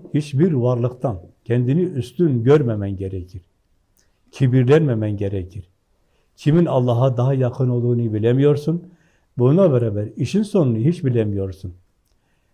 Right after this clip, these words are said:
Yarın sen ne hale dönersen onu bilemezsin. Kötü haldeki birinin yarın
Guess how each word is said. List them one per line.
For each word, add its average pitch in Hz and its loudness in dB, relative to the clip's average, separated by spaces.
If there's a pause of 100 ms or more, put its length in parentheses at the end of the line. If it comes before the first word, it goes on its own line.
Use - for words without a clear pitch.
(220)
Yarın 151 4
sen 135 2
ne 127 4
hale 127 0
dönersen 143 0
onu 131 0
bilemezsin. 120 -2 (1500)
Kötü 143 0
haldeki 127 2
birinin 135 0
yarın 139 -2